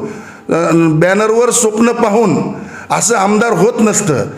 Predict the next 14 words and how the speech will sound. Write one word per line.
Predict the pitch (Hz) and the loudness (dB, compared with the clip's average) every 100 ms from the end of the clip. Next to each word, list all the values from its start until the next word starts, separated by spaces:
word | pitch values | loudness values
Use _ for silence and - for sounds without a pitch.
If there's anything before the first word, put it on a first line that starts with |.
| - - - 180 | -16 -20 -8 -2
तुम्ही | 202 233 | 0 0
साडेचार | 208 208 214 220 226 | 0 0 0 0 0
वर्षामध्ये | 214 196 190 220 190 151 113 - - - | 2 2 0 0 0 0 -2 -6 -12 -4
लोकांसाठी | 147 190 196 233 196 202 208 | 0 0 0 0 0 -2 -2
कोण्या | 233 220 214 247 | -2 -2 0 0
कामाला | 247 214 220 214 | 0 0 0 0
पळालात, | 185 170 180 214 | 0 0 2 0
कोण्या | 214 202 233 | 0 0 0
तहसीलवर | 247 240 - 220 208 | 0 0 0 2 2
मोर्चा | 202 196 180 185 | 2 2 2 0
काढला, | 175 175 190 | 0 0 2
कोण्या | 208 - 220 | 2 0 0
ऑफिसला | 233 226 226 180 196 | 0 0 0 0 0
गेलात, | 175 180 | 2 0